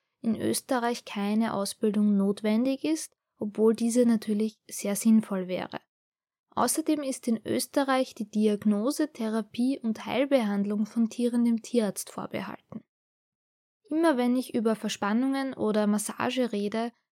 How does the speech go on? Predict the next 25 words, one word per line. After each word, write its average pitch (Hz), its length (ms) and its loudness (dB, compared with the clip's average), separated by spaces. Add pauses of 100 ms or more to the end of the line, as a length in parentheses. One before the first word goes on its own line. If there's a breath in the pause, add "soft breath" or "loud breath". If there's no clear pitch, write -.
habe 208 200 -2
ich 220 140 0
mein 220 260 6
Lieblingszitat 226 1000 0
von 220 120 0
Anders 202 440 -2
Hallgren 196 440 -2
mit. - 280 -10 (1080)
„Dass 214 280 -4
Rückenprobleme 240 1000 4 (140)
bei 208 140 0
Hunden 214 500 2
häufig 311 400 0
vorkommen, 233 760 0 (380)
überrascht 220 640 0
nach - 260 0
wie 220 120 -6
vor 226 340 -2
viele 220 380 2
Hundehalter, 285 760 2 (440)
denn 220 120 4
sie 208 140 0
gehen 214 300 4
davon 202 320 0
aus, 233 440 0